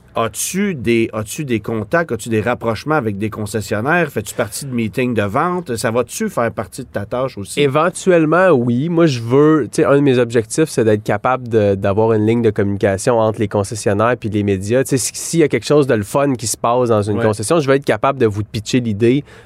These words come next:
Speaker 2: Euh, je me souviens, il y a deux ans, trois ans, euh, il y a un, un, un consommateur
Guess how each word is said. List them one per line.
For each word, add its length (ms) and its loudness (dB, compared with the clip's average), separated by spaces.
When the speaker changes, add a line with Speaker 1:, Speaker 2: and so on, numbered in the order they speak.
Speaker 2:
Euh, 300 2
je 80 -2
me 80 2
souviens, 320 0
il 80 2
y 80 4
a 180 4
deux 520 0
ans, 200 4
trois 420 2
ans, 40 6
euh, 380 4
il 60 -2
y 80 4
a 60 4
un, 800 0
un, 20 0
un 40 -2
consommateur 640 0